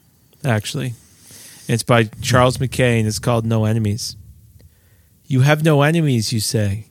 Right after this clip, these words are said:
Alas, my friend, the boast is poor. He who has mingled in the fray of duty that the brave endure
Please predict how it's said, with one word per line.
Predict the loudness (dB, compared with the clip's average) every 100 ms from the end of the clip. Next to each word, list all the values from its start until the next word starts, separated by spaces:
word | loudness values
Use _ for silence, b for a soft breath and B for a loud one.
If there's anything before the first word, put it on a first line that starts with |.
| _ b b b b
Alas, | -2 4 4 4 0
my | 0 0
friend, | 0 0 0 -2
the |
boast | 2 4 4 2 -4
is | -6
poor. | -2 0 0 -2 -6 b b b b b b
He | 0 4
who | 4 6
has | 4 4
mingled | 2 2 2 2
in | 2
the | 0
fray | 0 2 4 4 2
of | 0 0
duty | 2 4 4 0 -2 -6 -14 -10
that | -6
the | -4
brave | -2 2 2 2
endure | -2 0 0 2 0